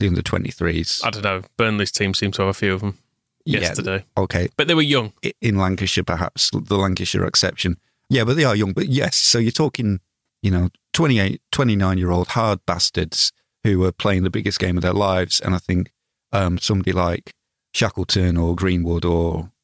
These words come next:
Speaker 1: who else, Casey Jenkins, who kind of are used to a, a more sedate atmosphere around the under twenty-threes games. Um, people have been saying it for a long time. Under twenty-threes football does not prepare you for what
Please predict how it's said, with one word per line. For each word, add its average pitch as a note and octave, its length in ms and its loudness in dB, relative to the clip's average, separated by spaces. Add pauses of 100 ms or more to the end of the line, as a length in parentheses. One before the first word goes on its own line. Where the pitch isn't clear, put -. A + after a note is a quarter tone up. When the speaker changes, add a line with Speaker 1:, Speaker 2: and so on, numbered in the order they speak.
(140)
Speaker 1:
who F#2+ 80 0
else, E2+ 240 -2
Casey F2 460 -4
Jenkins, E2 480 0
who D#2+ 100 -2
kind E2+ 180 0
of E2 140 -4 (400)
are G2+ 60 0
used G2 360 2
to F#2+ 200 2
a, F#2+ 120 -2
a - 20 2
more F#2+ 180 2
sedate G2 600 0
atmosphere F2 720 -2 (120)
around F2 600 0 (120)
the F#2+ 140 0
under F2 180 2
twenty-threes F2 880 0 (500)
games. E2+ 760 0
Um, E2+ 400 0
people G3 240 0
have G#2+ 60 0
been G#2+ 120 2
saying F#2+ 280 2
it - 80 -4
for G2 100 -2
a F#2+ 40 4
long F2+ 160 2
time. E2 300 -2
Under F#2+ 200 0
twenty-threes - 520 -4
football - 380 -4
does - 220 -4
not E2+ 320 -2 (400)
prepare E2+ 380 -2
you E2 220 -4
for - 160 -4
what E2+ 200 -2